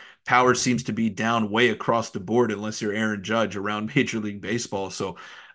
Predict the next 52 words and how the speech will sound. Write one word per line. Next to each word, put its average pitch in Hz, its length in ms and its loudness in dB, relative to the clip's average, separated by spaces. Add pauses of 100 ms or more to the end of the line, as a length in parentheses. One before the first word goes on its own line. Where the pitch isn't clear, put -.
I, 110 180 4
I 113 100 6
don't 117 100 4
know 127 60 6
if 120 100 2
it's 117 140 -2
realistic 117 480 2
for 110 140 -2
him 107 80 0
to 107 80 0
get 104 180 -2
back 110 280 0
to 110 60 -2
that 104 180 -2
forty-eight 110 480 -2
home 104 200 -2
run 107 360 -2
mark, 107 420 0
but 95 220 -8 (540)
he's 113 200 -2
still 131 240 6
a 117 60 4
very 120 180 8
good 110 180 2
hitter 113 360 2
and 98 120 -8
someone 117 320 0
that 110 140 -2
the 101 60 -10
Blue 110 240 0
Jays 113 280 0
lineup 107 380 -2
could 104 160 -2
be 104 120 -6
built 110 440 -2
around. 101 460 -2
So 101 160 -4
it - 20 -2
would 104 120 -6
make 120 220 0
sense 120 300 -2
to 90 100 -12
keep 135 280 0
him, 101 280 -6
especially 113 500 -2
considering 107 500 -2
that 98 100 -4
he's 95 160 -8
twenty-five 104 500 -2
years 98 200 -8
old, 107 340 -6
and 95 180 -8